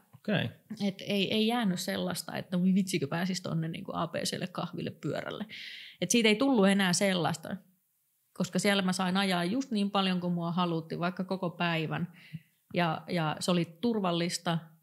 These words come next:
Speaker 2: Sait ajaa niin lujaa, kun sä halusit. Ja pystyit niinku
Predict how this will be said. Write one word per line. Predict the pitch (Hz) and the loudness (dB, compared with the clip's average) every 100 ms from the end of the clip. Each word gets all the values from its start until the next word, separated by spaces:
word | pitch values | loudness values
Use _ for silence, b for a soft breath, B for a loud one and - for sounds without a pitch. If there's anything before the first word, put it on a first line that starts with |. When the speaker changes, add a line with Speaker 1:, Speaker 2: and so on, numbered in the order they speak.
| _ - | _ -4
Speaker 2:
Sait | - 196 202 | 0 4 6
ajaa | 170 | 6
niin | 170 - | 4 2
lujaa, | 202 202 180 | 2 4 2
kun | 175 | 0
sä | 165 | -2
halusit. | 160 170 160 160 160 156 | 0 0 0 -2 -4 -4
Ja | 175 | -4
pystyit | 185 165 | -2 -2
niinku | 170 170 | -2 -4